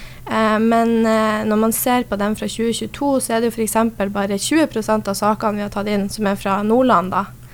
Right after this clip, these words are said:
Eh, og det samme gjelder vel Finnmark, tror jeg,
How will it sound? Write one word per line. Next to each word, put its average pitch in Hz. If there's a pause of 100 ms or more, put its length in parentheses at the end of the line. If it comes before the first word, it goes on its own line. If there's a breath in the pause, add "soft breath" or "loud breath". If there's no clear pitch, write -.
(460 loud breath)
Eh, 196
og 208
det 208
samme 226
gjelder 208
vel 208
Finnmark, 220
tror 208
jeg, 180